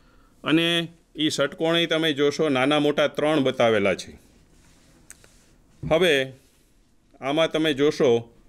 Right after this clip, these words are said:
કે આકાર સરખા છે ષટકોણના અને એ પણ નોંધશો કે એ નિયમિત ષટકોણ નથી, એટલે બધી બાજુઓ છે એ સમાન નથી.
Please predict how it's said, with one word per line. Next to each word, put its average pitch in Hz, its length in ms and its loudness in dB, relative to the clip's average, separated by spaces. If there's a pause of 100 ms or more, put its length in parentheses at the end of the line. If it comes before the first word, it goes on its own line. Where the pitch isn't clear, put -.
કે 147 140 0
આકાર 127 400 0
સરખા 165 400 -2
છે 110 140 -2
ષટકોણના 104 600 -2 (680)
અને 151 160 0
એ 165 220 -2
પણ 170 200 -2
નોંધશો 147 640 0 (680)
કે 156 300 0
એ - 20 0
નિયમિત 156 480 2
ષટકોણ 147 420 -2
નથી, 113 240 -2
એટલે 131 180 -2
બધી 131 360 2
બાજુઓ 147 440 2
છે 151 160 -2
એ 147 140 2
સમાન 143 400 0
નથી. 113 360 -2